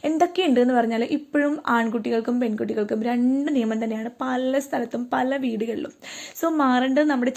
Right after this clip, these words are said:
ചിന്താഗതിയാണ്. നമ്മളെ വീട്ടിൽ നിന്ന് നമ്മൾ നമ്മളെ മക്കളെ എങ്ങനെ പഠിപ്പിക്കണോ, അതിനനുസരിച്ചിരിക്കും അവരുടെ ആ ഒരു തോട്ട് പ്രോസസ്സും, അല്ലേ? എനിക്ക് അങ്ങനെയാണ് തോന്നിയിട്ടുള്ളത്. ഞാൻ എൻ്റെ മോനെ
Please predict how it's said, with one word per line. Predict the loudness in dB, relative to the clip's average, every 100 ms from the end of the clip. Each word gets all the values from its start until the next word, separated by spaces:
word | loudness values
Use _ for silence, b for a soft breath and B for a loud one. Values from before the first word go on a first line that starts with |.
| 0
ചിന്താഗതിയാണ്. | 2 2 2 0 0 0
നമ്മളെ | 0 2
വീട്ടിൽ | 2 2 2 0 2
നിന്ന് | 2 0
നമ്മൾ | 0 0 0
നമ്മളെ | 0 -2 -2 -4
മക്കളെ | -2 -2 -2
എങ്ങനെ | -2 -2
പഠിപ്പിക്കണോ, | -4 -4 -6 -6 -6
അതിനനുസരിച്ചിരിക്കും | -4 -2 -2 -2 -6 -8 -8 -8 -10 -8
അവരുടെ | -4 -4 -2 -2 -2
ആ |
ഒരു | -2 -4 -4
തോട്ട് | -6 -8 -8
പ്രോസസ്സും, | -8 -8 -10 -14 -10 -4
അല്ലേ? | -2 -2 -4
എനിക്ക് | -12 _ _ -20 -20 -20 -20 -2 0
അങ്ങനെയാണ് | 2 2 0
തോന്നിയിട്ടുള്ളത്. | -2 -2 -2 -2 -2
ഞാൻ | -2 0
എൻ്റെ | 2 2 0
മോനെ | 0 -2